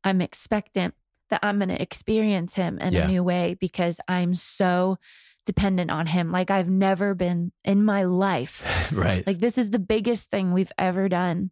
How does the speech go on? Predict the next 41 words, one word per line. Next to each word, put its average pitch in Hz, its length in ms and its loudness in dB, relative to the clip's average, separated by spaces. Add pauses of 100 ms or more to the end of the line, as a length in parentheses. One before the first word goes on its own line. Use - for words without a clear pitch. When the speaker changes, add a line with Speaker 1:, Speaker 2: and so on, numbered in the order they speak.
(120)
Speaker 2:
Yeah. 85 220 -8 (160)
Speaker 1:
Coupled 214 380 0
with 196 140 0
having 196 380 0
another 185 440 0
baby. 175 600 0
Like, 175 280 -2
it's - 240 -2
<laughs> - 600 -6 (240)
Speaker 2:
Oh - 60 0 (100)
my 87 320 0
goodness. - 680 -4
Speaker 1:
And, 320 340 0
and 302 220 -2
so 285 160 0
I 269 160 0
just 269 380 -2
feel 262 180 2
like 233 220 0
it's 226 180 -2
a, 175 160 2
it's 190 140 -4
an 202 80 2
in-, 196 360 -2
insane 277 640 0
transition, 202 720 -2
turning 202 380 2
point 185 460 -4
in 185 140 0
our 175 140 0
lives. 170 480 -2 (480)
And 202 140 2
I 196 120 2
want 208 500 0
to 190 320 0
do 190 320 0
it 196 180 0
so 175 260 0
faithfully. 165 840 -4
Speaker 2:
Right. 90 260 2 (220)
Yeah. 147 260 2